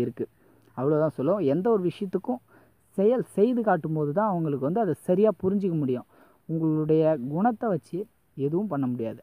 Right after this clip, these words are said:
அதனால தான் நான் சொல்றேன், நீங்க ஒரு, ஒரு வேலை கிடைச்சா அதுல ப்ரூவ் பண்ணி காட்டுங்க, "என்னால இதை செய்ய முடியும்" அப்படின்னு நீங்க ப்ரூவ் பண்றதை பொறுத்து தான் உங்களுடைய வேலை கிடைக்குன்றது நான் சொல்றேன்.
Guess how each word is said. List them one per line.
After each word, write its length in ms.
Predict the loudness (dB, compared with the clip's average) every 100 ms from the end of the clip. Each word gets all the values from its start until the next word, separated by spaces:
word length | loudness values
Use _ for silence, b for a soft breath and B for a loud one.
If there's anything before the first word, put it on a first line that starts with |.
| -12
அதனால 340 | -6 -4 -2 -2
தான் 120 | -4
நான் 140 | -6 -8
சொல்றேன், 280 | -8 -6 -2
நீங்க 200 | 0 0
ஒரு, 140 | 0 -2 -4 -8 _ _ -10 -6
ஒரு 100 | -6 0
வேலை 200 | 0 0
கிடைச்சா 240 | -4 -4 -4
அதுல 180 | -2 -4 -4
ப்ரூவ் 180 | -4 -2
பண்ணி 160 | -4 -2
காட்டுங்க, 280 | -2 -2 -4
"என்னால 200 | -2 0 -2
இதை 120 | -2 -2
செய்ய 160 | -2 -2
முடியும்" 320 | -2 -2 -4 -6 b b b b
அப்படின்னு 260 | -2 2 4
நீங்க 140 | 2 0
ப்ரூவ் 200 | -2 -2 0
பண்றதை 280 | -2 -2 -4
பொறுத்து 200 | -2 -2
தான் 120 | 0
உங்களுடைய 380 | 0 0 0 -2 0
வேலை 220 | 2 2 -2 _ _ _ _ -6
கிடைக்குன்றது 600 | -2 0 0 -2 -2 -2
நான் 260 | 0 0 2
சொல்றேன். 280 | 0 -2